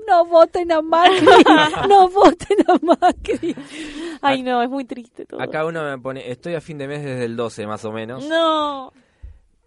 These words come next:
Speaker 3: Acá otro dice, "Cobro y pago todas las deudas y lo que me sobra lo disfruto en algo". Bueno, qué suerte.
Speaker 1: Bien.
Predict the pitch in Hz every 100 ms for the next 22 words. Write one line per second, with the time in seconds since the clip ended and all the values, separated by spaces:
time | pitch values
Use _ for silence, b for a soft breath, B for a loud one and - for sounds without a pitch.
0 | _ _ - 117 135 135 139 131 127 -
1 | 131 123 123 123 120 151 151 147 139 139
2 | 135 156 151 139 127 147 160 160 135 123
3 | 117 117 113 147 147 131 117 113 - 127
4 | 120 113 110 104 101 107 123 120 98 92
5 | - 107 123 101 92 104 - - 175 202
6 | 185 160 185